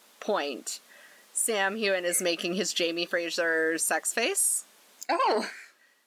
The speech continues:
Speaker 2: <laughs> Those Outlander fans are toxic.
Speaker 1: Yeah. And
Speaker 2: Yeah.
Speaker 1: that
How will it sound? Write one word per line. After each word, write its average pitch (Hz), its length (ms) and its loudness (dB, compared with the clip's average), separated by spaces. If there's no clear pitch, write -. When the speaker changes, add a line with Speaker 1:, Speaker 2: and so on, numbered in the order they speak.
Speaker 2:
<laughs> - 720 -6
Those 233 180 0
Outlander 208 480 -2
fans 220 380 0
are 247 120 0
toxic. - 800 -6
Speaker 1:
Yeah. 175 220 0
And 196 220 2
Speaker 2:
Yeah. 175 80 2
Speaker 1:
that 202 320 4